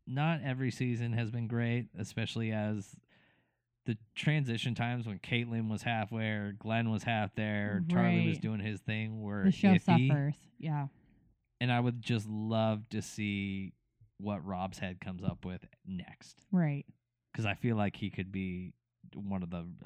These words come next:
Speaker 1: hilarious, like, everything he comes out with, I'll go see it.
Speaker 2: Right. You subscribe to his brand.
Speaker 1: Right.
Speaker 2: Very excited. Yeah, I'm pretty sure he's working on,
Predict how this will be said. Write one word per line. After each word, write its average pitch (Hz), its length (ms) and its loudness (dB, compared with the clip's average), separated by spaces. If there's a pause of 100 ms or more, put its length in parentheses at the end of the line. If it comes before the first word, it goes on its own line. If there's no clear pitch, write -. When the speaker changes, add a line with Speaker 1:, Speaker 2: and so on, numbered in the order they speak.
Speaker 1:
hilarious, 90 840 -6
like, 90 360 -6
everything 101 440 -4
he 98 120 -8
comes 92 240 -8
out 90 200 -2
with, 87 220 -6
I'll 90 120 -4
go 82 120 -10
see - 180 -14
it. - 160 -16 (160)
Speaker 2:
Right. 170 420 2
You 175 280 8
subscribe 165 600 2
to 160 40 2
his 156 200 4
brand. 151 500 0 (160)
Speaker 1:
Right. 90 280 2 (1200)
Speaker 2:
Very 247 180 4
excited. 151 460 -2
Yeah, 170 180 -6
I'm 147 160 -6
pretty 269 200 -4
sure 220 220 -4
he's 180 200 2
working 160 320 6
on, 135 320 6